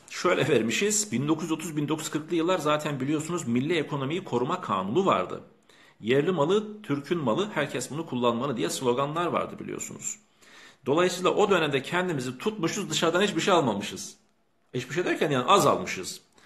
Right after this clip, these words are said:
Biraz da satınca kâra geçmişiz. Ama fazla vermiş miyiz? Vermişiz. Bu da anlaşıldı sanırım. Bir başka bilgi. Ülkemizin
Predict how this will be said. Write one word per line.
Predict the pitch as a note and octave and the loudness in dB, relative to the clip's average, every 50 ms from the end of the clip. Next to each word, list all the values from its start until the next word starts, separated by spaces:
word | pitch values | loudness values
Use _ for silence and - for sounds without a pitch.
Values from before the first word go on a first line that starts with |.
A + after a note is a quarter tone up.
| - _ _ _ - | -20 _ _ _ -4
Biraz | B2 F3+ A3 A3 F#3+ - | 0 4 4 6 4 4
da | D3+ C#3 | 4 2
satınca | - - A3+ A3 G#3+ F3+ F3 A3+ A3 | 2 2 2 2 2 0 0 0 -2
kâra | A3+ - E3+ D#3 D3+ C#3+ | 0 2 4 4 4 4
geçmişiz. | A#2+ G2+ F#2 - - - F2+ F2+ - | 2 0 -2 -2 -6 -10 -12 -6 0
Ama | B2+ D#3+ F3+ E3+ | 0 2 2 2
fazla | - F3+ E3+ E3+ F3+ G3 G3 | 4 4 4 4 4 4 4
vermiş | G3 G3 G3+ G#3+ G#3 - | 4 4 2 0 0 0
miyiz? | A3 A#3+ C4 - - - - - | 0 -2 -2 -2 -4 -6 -6 0
Vermişiz. | B2+ A2+ G2+ - - - - - - - - _ _ _ _ _ _ _ _ _ _ _ _ _ - | 0 0 0 0 -4 -8 -6 -4 -4 -6 -6 _ _ _ _ _ _ _ _ _ _ _ _ _ -10
Bu | G#2+ A#2+ | 0 4
da | D#3+ E3 | 4 4
anlaşıldı | E3 E3+ E3+ - F#3 F3+ | 4 4 2 0 0 -2
sanırım. | F#3 - C3 G2+ - - - - - - - - - - - - - - - - _ - | -2 -2 -2 -2 -2 -6 -10 -14 -20 -20 -20 -20 -20 -20 -20 -20 -20 -20 -20 -16 _ 0
Bir | F3 G3+ G#3+ | 0 2 4
başka | A3 G#3 G#3+ G#3+ A3+ A3+ G3 | 4 4 4 4 4 6 6
bilgi. | E3 B2 G2 - - - - - - - - - - - - - - - - _ _ _ _ _ - - | 6 4 4 -2 -6 -8 -14 -20 -20 -20 -20 -20 -20 -20 -20 -20 -20 -20 -20 _ _ _ _ _ -2 0
Ülkemizin | C#3 D#3+ - G#3 G#3+ G#3+ G#3+ G#3 A#3+ A3+ C#3+ G#2+ - - | 0 0 4 2 4 4 4 4 4 4 2 2 -4 -10